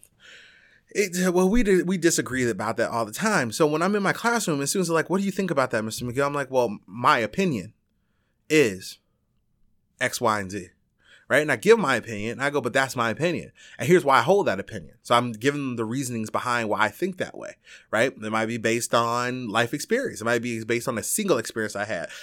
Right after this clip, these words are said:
might be based on something I heard. It might be based on something my parents told me.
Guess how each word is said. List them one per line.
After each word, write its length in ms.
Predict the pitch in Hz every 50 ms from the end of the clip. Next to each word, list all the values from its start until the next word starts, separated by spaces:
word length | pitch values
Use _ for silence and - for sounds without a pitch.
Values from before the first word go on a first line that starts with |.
| - -
might 220 | - 90 101 104
be 100 | 113 120
based 300 | 113 98 113 131 127 -
on 80 | 151 151
something 260 | - 175 170 175 175
I 60 | 175
heard. 260 | 165 202 226 202 139
It 40 | 117
might 140 | 139 170 190
be 120 | 160 147 - - - -
based 180 | 123 131 135
on 80 | 147 131
something 140 | 143 143 123
my 80 | 107
parents 300 | 101 147 151 143 123 -
told 180 | - 107 98 98
me. 80 | 95